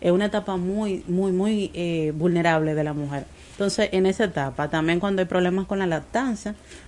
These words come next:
porque muchas veces los problemas de la lactancia, porque no he creado un vínculo con el bebé,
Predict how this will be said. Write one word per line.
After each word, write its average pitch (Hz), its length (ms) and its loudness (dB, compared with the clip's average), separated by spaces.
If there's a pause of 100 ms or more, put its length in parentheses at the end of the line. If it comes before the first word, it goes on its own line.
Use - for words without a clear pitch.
porque 180 240 2
muchas 180 280 0
veces 208 220 -4
los 196 100 -4
problemas 185 360 0
de 185 40 0
la 190 80 2
lactancia, 165 480 -4
porque 160 300 -4
no 165 100 -2
he 170 40 -4
creado 175 280 -4
un 175 100 -4
vínculo 165 380 -2
con 160 220 -2
el 156 80 -2
bebé, 143 300 -4